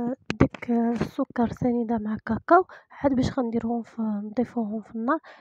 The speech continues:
على حسب ما يمكنش ديروهم وهما سخونين، غادي يلتصق معاكم داك المكونات اللي غيديروا غيتحرق، ولا تحرق غيعطيكم واحد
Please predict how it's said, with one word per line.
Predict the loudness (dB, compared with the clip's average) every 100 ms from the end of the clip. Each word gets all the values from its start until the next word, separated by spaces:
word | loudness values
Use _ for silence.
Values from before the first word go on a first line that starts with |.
| _
على | 0
حسب | 0 2 0
ما | 0 -2
يمكنش | -4 -4 -6 -6 0
ديروهم | 2 2 0 -4 -4 -4 -4 -6 -8 _
وهما | -2 0 0 0 -2 -2 -4 -8
سخونين، | -6 -2 2 2 4 2
غادي | 0 -4 -2 -4 -2 -4 -6 -6
يلتصق | -8 -8 -6 -6 -8 -8
معاكم | -6 -4 -6 -6 -8
داك | -6 -8 -8 -10 -10 -10 -12 -14 -18 _ _ _ -20 -20 _
المكونات | 0 0 4 4 4 0 -4
اللي | -4 -4
غيديروا | -2 -4 -2 0 2
غيتحرق، | 0 -2 -4 -6 -4 -2
ولا | 0 0
تحرق | -2 -2 -4 -2
غيعطيكم | -4 -4 -6 -4
واحد | -4 -8 -16